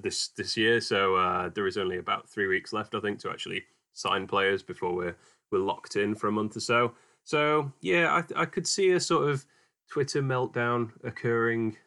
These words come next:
if I'm being honest, and I, I guess I could see the, <laughs> the sort of legitimate concern there of, like, "Oh, why haven't we signed anyone yet? Why is it taking so long? All we seem to be doing is, um, is selling players or letting them go."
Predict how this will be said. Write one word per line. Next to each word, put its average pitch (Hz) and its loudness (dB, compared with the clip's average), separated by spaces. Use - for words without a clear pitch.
if 131 -14
I'm 113 -4
being 110 0
honest, 110 -4
and 98 -4
I, - -4
I 123 0
guess 135 -2
I 123 2
could 120 -2
see 147 -2
the, 123 4
<laughs> 139 0
the 139 2
sort 113 -4
of 107 -4
legitimate 110 0
concern 101 -4
there 87 -6
of, 87 -8
like, - -6
"Oh, 127 0
why 127 0
haven't 127 -4
we 110 -2
signed 113 -2
anyone 92 -2
yet? 95 -4
Why 98 -2
is 95 -2
it 110 -16
taking 98 -6
so 95 -4
long? 95 -4
All 165 4
we 160 4
seem 143 -4
to 127 -8
be 127 -2
doing 123 2
is, 113 -2
um, 113 -2
is 110 -8
selling 107 0
players 90 -4
or 98 -4
letting 95 -4
them 90 -6
go." 90 -12